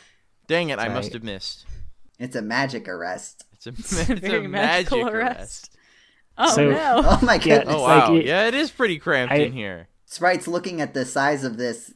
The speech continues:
Speaker 3: chamber. It's like, you'd think with such an opulent display upstairs, they could have splurged for, like, two cells
Speaker 1: Or, like,
Speaker 3: to put an entire resistance in.
Speaker 1: Or they could have,
Speaker 2: Yeah.
Speaker 1: like, you know, at least gotten rid of the cobwebs in this one.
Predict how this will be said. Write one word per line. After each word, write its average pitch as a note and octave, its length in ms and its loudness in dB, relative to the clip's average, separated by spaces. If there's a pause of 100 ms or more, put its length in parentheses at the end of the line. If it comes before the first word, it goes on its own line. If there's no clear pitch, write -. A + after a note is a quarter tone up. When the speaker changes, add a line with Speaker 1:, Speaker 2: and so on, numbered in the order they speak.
Speaker 3:
chamber. C3 480 -4
It's G#2+ 120 -10
like, B2 160 -8
you'd C#3+ 240 -6
think B3+ 240 0
with E3+ 140 -2
such G#3+ 260 0
an E3 120 -4 (100)
opulent F3 580 2
display D#3+ 540 0
upstairs, D3 540 -2
they C#3 100 -2
could - 160 -10
have D3+ 80 -4
splurged D#3+ 600 -2
for, D3+ 160 -4
like, C3+ 320 0 (280)
two F3 600 -2
cells F#3 880 0
Speaker 1:
Or, F3 160 0
like, E3+ 340 -2
Speaker 3:
to D#3+ 120 0
put F3 280 -2
an E3 240 -2
entire E3 680 4
resistance D3+ 680 -6
in. F#3 280 -10
Speaker 1:
Or G#3 100 -2
they G#3 140 0
could B3+ 220 0
have, A3+ 120 -2
Speaker 2:
Yeah. F#3 60 -8
Speaker 1:
like, E3 260 2
you F#3+ 100 -2
know, D3 100 2
at C#3+ 100 -2
least F#3 420 -4
gotten E3 300 4
rid E3 160 0
of C3+ 80 -4
the C3 80 -4
cobwebs C3 800 2
in A2+ 160 -6
this C#3+ 240 -6
one. G2 380 -10